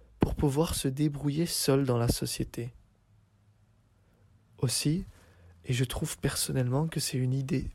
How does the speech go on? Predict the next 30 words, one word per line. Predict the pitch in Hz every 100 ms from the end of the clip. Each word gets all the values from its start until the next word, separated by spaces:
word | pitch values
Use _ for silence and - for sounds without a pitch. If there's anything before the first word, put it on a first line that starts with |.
| - -
bien | - 185 185
trop | - - -
importante | 123 120 143 - - 135 - -
dans | 120
notre | 123 120 - -
monde | 123 131 131
actuel, | 120 - 117 117 175 160 - - - - - - - -
on | 139
entend | 135 143 - 151
souvent | - - 156 156 190
la | 135 120
volonté | 131 147 151 - 160 170 202 - - _ _ _
de | -
voir | 131 151 160
les | 135 127 139
enfants | 143 - 160
réussir | 160 160 143 135 - - - 170 - -
et | 143
de | 143
réussir | 139 147 143 - 143
dans | 127 120
la | 120
vie. | 131 135 120 _ _ _ _ _ _ _ - - - - - - - _
Réussir | - 139 131 - - 190 220 202 - _ _ _
est | 139 -
un | 131
concept | 131 151 - 185 - -
qui | - 175
est | 127
différent | 156 165 - - 139 - 214